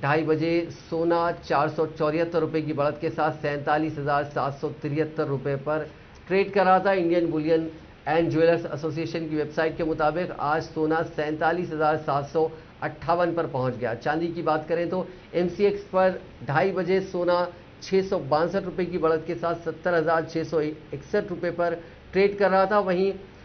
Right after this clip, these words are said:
Indian Bullion and Jewelers Association की website के मुताबिक चांदी एक सौ पन्द्रह रुपये महंगी होकर उनहत्तर हज़ार नौ सौ दस रुपये फी किलो, kilogram पर आ गई।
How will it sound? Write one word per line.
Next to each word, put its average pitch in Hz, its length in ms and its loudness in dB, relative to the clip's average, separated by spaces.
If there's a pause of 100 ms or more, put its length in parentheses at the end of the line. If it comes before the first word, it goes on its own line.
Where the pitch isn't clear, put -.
(180)
Indian 220 320 8
Bullion 208 300 4
and 196 160 0
Jewelers 190 360 2
Association 165 640 -4
की 160 80 -4
website 156 380 0
के 165 80 0
मुताबिक 156 480 -2
चांदी 165 320 0
एक 165 160 -2
सौ 165 140 -2
पन्द्रह 165 440 2
रुपये 185 260 0
महंगी 151 360 0
होकर 151 420 0 (300)
उनहत्तर 196 440 4
हज़ार 160 320 4
नौ 156 260 4
सौ 165 200 -2
दस 151 320 -2
रुपये 156 440 -2 (340)
फी 196 160 0
किलो, 156 360 2 (240)
kilogram 156 420 2
पर 156 120 2
आ 120 100 2
गई। 101 200 -6